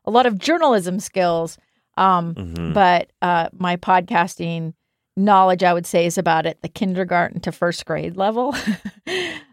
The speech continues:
Speaker 1: Um,
Speaker 2: <laughs>
Speaker 1: but lucky for me, they hired also one of my really good friends, Andrea Smartin, who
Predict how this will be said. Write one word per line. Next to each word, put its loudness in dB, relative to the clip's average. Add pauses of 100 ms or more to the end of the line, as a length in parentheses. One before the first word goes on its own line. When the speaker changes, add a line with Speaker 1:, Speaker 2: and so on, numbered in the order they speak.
(120)
Speaker 1:
Um, 4 (360)
Speaker 2:
<laughs> -18
Speaker 1:
but 4
lucky 4
for 0
me, 6
they 4
hired 4
also -2
one -2
of -2
my 0
really 0
good -6
friends, -2
Andrea 0
Smartin, 0
who -6